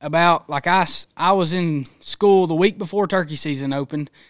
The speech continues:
and I remember I went every morning before school, and I'd go and listen, just try to figure out where some birds were. And, uh,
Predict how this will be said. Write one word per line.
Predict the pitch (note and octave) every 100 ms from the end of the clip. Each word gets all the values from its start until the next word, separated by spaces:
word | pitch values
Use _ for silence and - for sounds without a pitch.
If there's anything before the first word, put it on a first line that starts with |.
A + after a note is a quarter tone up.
| _
and | D3+ D#3+
I |
remember | F3+ E3+ E3+ D#3+
I | E3
went | E3+ E3 D#3+ D3+
every | F3 E3+
morning | E3 E3+ D#3+ D3
before | C3+ E3+ D#3
school, | - F3 E3+ D#3
and |
I'd | D3+ D#3
go | D#3+ D#3
and | D3+
listen, | D#3 D3+ D#3 D3+
just | D3 D3 - - -
try | D#3+ D#3
to |
figure | - D#3+ D3 D#3
out | D3+
where | D3+ C#3+
some | C#3+
birds | C#3+ D3+ C#3
were. | C#3 D3 D3 C#3+ - _ _ _ _ C#3
And, | C#3 C3+
uh, | C3+ B2+